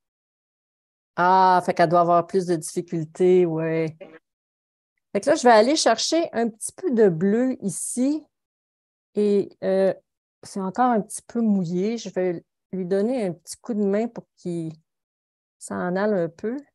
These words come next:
Et l'oreille, elle, elle est ici, mettons que le dessin, euh, a laissé à désirer. Là, je vais bouger un peu,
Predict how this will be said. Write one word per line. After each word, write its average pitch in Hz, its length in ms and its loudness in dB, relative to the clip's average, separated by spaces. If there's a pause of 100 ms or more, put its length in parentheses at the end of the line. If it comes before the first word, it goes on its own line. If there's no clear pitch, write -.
(260)
Et 151 100 -10
l'oreille, 160 420 -2
elle, 160 220 -2 (120)
elle 170 100 0
est 170 140 -8
ici, - 320 -6
mettons 190 240 -8
que 185 120 -16
le 175 60 -10
dessin, 170 360 -10
euh, 180 320 -6 (460)
a 175 140 -8
laissé 180 300 -4
à 180 40 -6
désirer. 180 540 -6 (2250)
Là, 262 120 6
je 220 120 2
vais 214 120 6
bouger 208 480 4
un 196 140 4
peu, 208 420 4